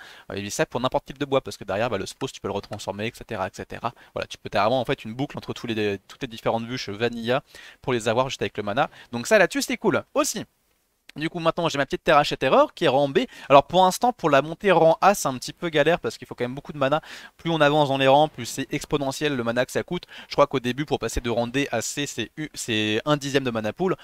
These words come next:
Pour passer de rang C à B c'est une mana pool entière. Pour passer de rang B à A c'est dix mana pool, et cetera, et cetera. Et ça va jusqu'au rang S S. Euh, alors l'avantage c'est que plus tu montes de rang, plus vous allez voir la pioche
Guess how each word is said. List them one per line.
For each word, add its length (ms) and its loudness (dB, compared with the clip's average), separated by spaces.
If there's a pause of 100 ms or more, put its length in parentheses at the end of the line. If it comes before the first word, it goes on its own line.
(140)
Pour 100 -8
passer 180 -2
de 60 -2
rang 180 2
C 240 0
à 100 6
B 280 0 (220)
c'est 200 -10
une 100 -4
mana 200 0
pool 140 -6
entière. 340 -2
Pour 100 -14
passer 180 -8
de 60 0
rang 140 -2
B 200 -4
à 80 4 (100)
A 260 4
c'est 200 -10
dix 220 -10
mana 240 -2
pool, 320 -8
et 60 -10
cetera, 340 -6
et 60 -6
cetera. 340 -6
Et 40 -10
ça 120 -8
va 80 0
jusqu'au 220 -4
rang 160 0 (160)
S 240 -4 (160)
S. 280 -2 (500)
Euh, 760 0
alors 280 2 (180)
l'avantage 380 4
c'est 80 -6
que 40 -20
plus 80 -8
tu 160 -4
montes 200 -6
de 80 4
rang, 300 4 (380)
plus 120 -4
vous 120 2
allez 120 6
voir 500 6
la 160 2
pioche 460 2